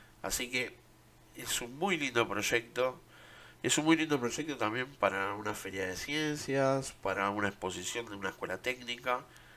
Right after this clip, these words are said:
con artefactos reciclados. Sobre todo eso es lo que le queremos decir. Aprovechemos cosas en desuso. No, eh, compremos cosas nuevas, sino que adaptemos lo que tenemos y tengamos un producto el cual podamos utilizar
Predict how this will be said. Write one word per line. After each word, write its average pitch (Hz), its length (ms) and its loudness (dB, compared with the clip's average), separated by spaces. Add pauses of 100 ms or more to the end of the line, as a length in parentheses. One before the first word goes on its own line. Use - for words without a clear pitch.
(140)
con 123 140 8
artefactos 120 680 0
reciclados. 107 800 4
Sobre 147 420 -4
todo 180 240 0
eso 117 220 0
es 98 60 -2
lo 101 100 -2
que 95 80 -10
le 92 80 -10
queremos 98 340 -6
decir. 85 360 -8 (480)
Aprovechemos 123 720 6
cosas 147 380 0
en 117 120 -12
desuso. 110 640 -2 (440)
No, 156 520 6 (340)
eh, 104 420 -4
compremos 127 560 0
cosas 113 340 -6
nuevas, 135 320 4
sino 127 300 -4
que 117 100 0
adaptemos 135 920 2
lo 107 160 -4
que 101 120 -6
tenemos 156 560 -2 (400)
y 120 120 -10
tengamos 123 500 0
un 131 160 -10
producto 165 600 0 (380)
el 120 160 2
cual 123 220 10
podamos 120 480 6
utilizar 107 680 -2